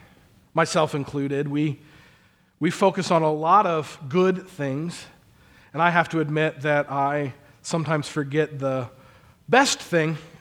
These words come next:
um, for a lot of the good things. And you say, "Come to you,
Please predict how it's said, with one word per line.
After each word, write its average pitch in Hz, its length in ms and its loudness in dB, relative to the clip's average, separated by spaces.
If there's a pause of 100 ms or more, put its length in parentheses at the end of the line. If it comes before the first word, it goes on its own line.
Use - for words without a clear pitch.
um, 135 300 -6
for 147 500 -2 (380)
a 139 60 -6
lot 147 160 2
of 147 80 -2
the 135 60 -6
good 131 240 -6
things. 113 400 -12 (260)
And 170 140 -2
you 233 160 2
say, 170 200 0
"Come 214 440 2
to 277 160 0
you, 143 400 -2